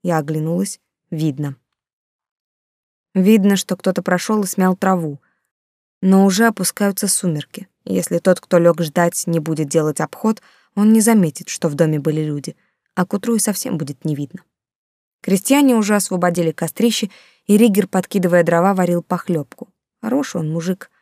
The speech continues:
Даже при патриархальном воспитании не брезгует такой работой, не делит на женскую и мужскую.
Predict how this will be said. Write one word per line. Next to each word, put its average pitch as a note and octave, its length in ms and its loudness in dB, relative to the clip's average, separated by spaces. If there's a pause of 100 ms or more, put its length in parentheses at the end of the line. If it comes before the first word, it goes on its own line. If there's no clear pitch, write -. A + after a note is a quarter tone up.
(260)
Даже G3 320 2
при F#3 320 0
патриархальном E3 800 0
воспитании E3 680 0 (180)
не F#3 120 2
брезгует E3 460 2
такой D#3+ 280 -2
работой, D#3 500 0 (260)
не G#3 140 4
делит G3 380 2
на D#3 160 -4
женскую F3 540 0
и E3+ 80 -8
мужскую. D3+ 600 -6